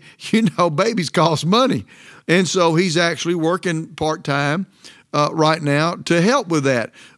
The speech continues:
That's not what I'm talking about. What I'm talking about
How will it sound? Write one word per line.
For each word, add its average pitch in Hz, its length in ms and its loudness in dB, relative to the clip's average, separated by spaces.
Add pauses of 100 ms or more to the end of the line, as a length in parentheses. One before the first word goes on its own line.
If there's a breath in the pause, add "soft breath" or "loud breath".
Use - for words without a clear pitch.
(240 loud breath)
That's 226 380 2
not 254 180 2
what 190 140 2
I'm 175 140 0
talking 160 380 0
about. 104 380 -8 (600 soft breath)
What 226 220 2
I'm 262 200 2
talking 185 440 2
about 135 540 0